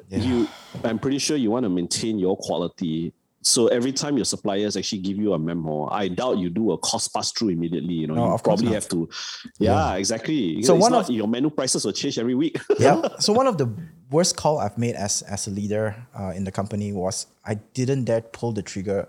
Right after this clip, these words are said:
Speaker 3: early enough. Uh, in fact, we only
Speaker 2: Mm.
Speaker 3: changed our price in February. But once we did our
Speaker 2: Mm.
Speaker 3: P and L, so when we did our P-, P and L in November, we're like, "Okay, we're making, making a small loss.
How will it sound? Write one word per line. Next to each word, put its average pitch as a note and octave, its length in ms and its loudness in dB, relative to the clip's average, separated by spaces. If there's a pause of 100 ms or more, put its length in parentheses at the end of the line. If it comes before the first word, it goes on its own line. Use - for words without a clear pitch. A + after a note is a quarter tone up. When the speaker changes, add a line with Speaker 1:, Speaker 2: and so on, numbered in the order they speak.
Speaker 3:
early F#2 240 -4
enough. E2+ 300 -8 (680)
Uh, G2+ 220 0
in A#2 180 4
fact, A#2 180 2
we A#2+ 80 0
only B2 160 0
Speaker 2:
Mm. - 80 -2
Speaker 3:
changed - 160 -2
our G2+ 80 -2
price D3+ 300 0
in G2 220 -2
February. G#2 560 -2 (540)
But G2 160 2
once D3 160 2
we A#2+ 120 2
did A2 120 4
our G#2+ 100 2
Speaker 2:
Mm. - 40 -8
Speaker 3:
P C#3 120 -2
and A#2 100 0
L, A2+ 440 0 (300)
so D3 360 0
when B2+ 140 0
we C3 60 0
did F#3+ 120 0
our C#3+ 80 2
P-, C#3 320 -2
P D#3 100 0
and A2+ 100 0
L A2+ 200 -2
in G2+ 100 -4
November, G#2 380 -2
we're G#2 120 0
like, F2 200 -4
"Okay, G#2+ 160 -8
we're G2+ 120 -8
making, G#2 280 -4 (140)
making A2 200 -8
a - 60 -4
small F#2 240 -2
loss. F2+ 260 -4